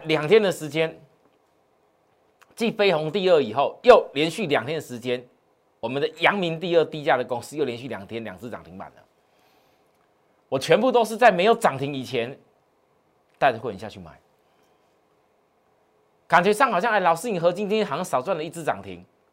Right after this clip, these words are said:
可是各位投资人，你们可能不知道，如果今天我没有告诉大家要普通会员资金有限，你要把合晶给卖掉，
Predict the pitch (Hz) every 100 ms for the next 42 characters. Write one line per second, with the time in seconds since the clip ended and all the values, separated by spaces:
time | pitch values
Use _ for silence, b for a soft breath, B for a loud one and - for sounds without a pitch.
0 | _ _ _ _ _ - 240 254 285 233
1 | 220 226 175 156 143 127 196 190 185 214
2 | - _ _ _ _ _ _ _ _ _
3 | _ _ _ _ _ _ _ _ _ _
4 | _ _ - 220 269 220 247 240 254 254
5 | - 156 165 156 175 226 190 - 196 180
6 | 190 185 160 170 - 220 180 - - _
7 | _ - 160 208 214 202 143 180 175 185
8 | 104 - 160 117 175 156 92 - 117 143
9 | 147 107 - _ _ - 240 196 147 240